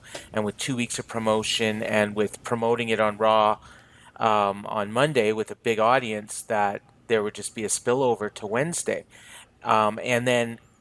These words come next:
I be, my original, like, prediction when they first announced the A E W Dynamite deal back in June was,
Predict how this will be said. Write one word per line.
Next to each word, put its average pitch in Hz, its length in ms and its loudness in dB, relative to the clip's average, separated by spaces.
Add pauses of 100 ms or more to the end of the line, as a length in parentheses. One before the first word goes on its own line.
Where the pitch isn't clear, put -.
I 135 300 0 (100)
be, 143 160 -14 (300)
my 143 320 2
original, 175 800 -2
like, 147 160 2
prediction 123 640 -4
when 113 260 -2
they 110 100 -2
first 160 380 -4
announced 131 320 0
the 127 100 -6
A 120 100 -2
E 120 40 -6
W 110 560 0 (100)
Dynamite 117 520 0
deal 107 400 -4 (320)
back 113 320 2
in 110 160 -8
June 117 500 -6
was, 110 380 0